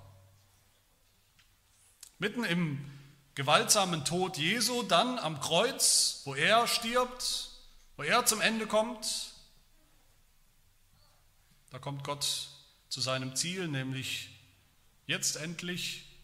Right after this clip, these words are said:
denen wahre Vergebung der Sünden zu schenken, die diesen Messias erkannt haben, die an diesen Messias glauben.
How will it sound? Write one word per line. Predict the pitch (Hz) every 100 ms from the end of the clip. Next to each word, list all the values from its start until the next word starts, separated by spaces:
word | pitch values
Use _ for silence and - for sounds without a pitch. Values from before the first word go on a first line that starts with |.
| - - - - - - - - -
denen | 151 190 190 190 175 131 113
wahre | 120 165 190 185 196 196 -
Vergebung | 139 135 185 185 190 190 180 -
der | 139
Sünden | 147 190 208 180 165
zu | 139
schenken, | 139 170 190 196 180 202 - - - _ _ _ -
die | 151 185 196
diesen | 156 160 170 175 170 - - - -
Messias | 139 139 123 139 139 - - - - - - _ _ _ _
erkannt | 139 233 240 -
haben, | 127 120
die | 131
an | 139 139
diesen | 135 135
Messias | 127 131 131 -
glauben. | 214 220